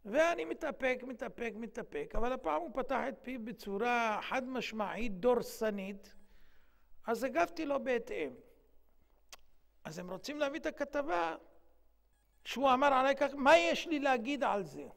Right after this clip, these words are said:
אמרתי, "תשמעו, אם אתם מראים את מה שהוא אמר, אז תראו גם מה שאני אמרתי." אמרו, "לא בטוחים שנראה. תכתוב תגובה." כתבתי תגובה, אבל התגובה שלי הייתה כל כך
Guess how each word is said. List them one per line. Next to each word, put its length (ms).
אמרתי, 300
"תשמעו, 500
אם 120
אתם 240
מראים 360
את 100
מה 140
שהוא 280
אמר, 300
אז 140
תראו 280
גם 160
מה 100
שאני 320
אמרתי." 440
אמרו, 180
"לא 140
בטוחים 440
שנראה. 500
תכתוב 360
תגובה." 460
כתבתי 440
תגובה, 420
אבל 200
התגובה 440
שלי 240
הייתה 280
כל 200
כך 300